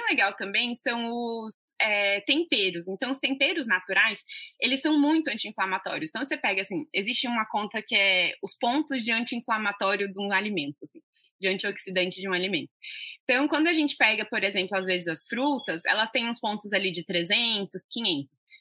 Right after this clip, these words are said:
Se eu pego os temperos, é tipo cinquenta mil, cem mil.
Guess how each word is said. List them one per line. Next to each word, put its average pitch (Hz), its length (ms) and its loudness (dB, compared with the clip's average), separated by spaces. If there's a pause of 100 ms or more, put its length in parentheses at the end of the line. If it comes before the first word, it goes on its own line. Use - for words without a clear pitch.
Se - 140 -2
eu 359 100 2
pego 233 280 0
os 226 100 -4
temperos, 196 760 0
é 208 100 0
tipo 202 280 -8
cinquenta 240 520 0
mil, 190 420 0
cem 226 300 0
mil. 156 260 0